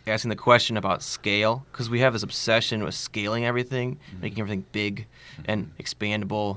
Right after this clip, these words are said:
Speaker 1: and it has to go to many locations, and that's how we deem success is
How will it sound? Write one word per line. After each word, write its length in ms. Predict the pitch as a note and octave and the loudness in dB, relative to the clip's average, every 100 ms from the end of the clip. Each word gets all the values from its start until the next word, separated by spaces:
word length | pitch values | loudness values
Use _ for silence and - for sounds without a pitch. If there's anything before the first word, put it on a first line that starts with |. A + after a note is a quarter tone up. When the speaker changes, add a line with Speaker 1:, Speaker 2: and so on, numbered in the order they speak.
| - | -2
Speaker 1:
and 140 | G#2 | -2
it 80 | G2+ | 0
has 200 | G#2+ G#2 | 0 0
to 80 | G#2 | -4
go 280 | G2 G2+ G#2 | -2 0 0
to 160 | G2 G2 | -2 -2
many 280 | G2 G#2 G#2 | 0 0 0
locations, 760 | G2+ G2 A#2 A2+ - G#2+ G2 | -2 0 0 0 0 -2 -2
and 140 | G2+ G2 - - | -4 -8 -10 -2
that's 180 | G#2 | -2
how 160 | - G#2+ | 0 0
we 140 | G#2 | 0
deem 320 | F#2+ G#2 G#2 G2+ | -2 -4 -4 -4
success 560 | - - A2 G#2+ - | -6 -2 0 0 -2
is 200 | - - | -10 -12